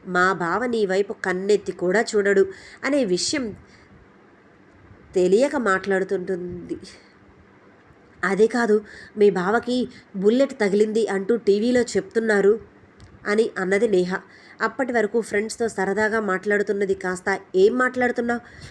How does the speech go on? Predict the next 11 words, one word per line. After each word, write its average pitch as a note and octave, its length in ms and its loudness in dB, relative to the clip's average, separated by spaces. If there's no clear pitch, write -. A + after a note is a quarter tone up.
బుల్లెట్ G#3 360 2
తగలటం A#3+ 460 0
ఏంటి?" A#3 380 0
అంటూ G3+ 240 0
ఆమె G3+ 280 0
రెండు G3 260 0
చేతులు A3+ 380 0
పట్టుకుని G3+ 440 -2
ఊపేస్తూ G#3+ 520 0
అడుగుతుంది F#3+ 580 0
సాత్విక. F#3 560 -2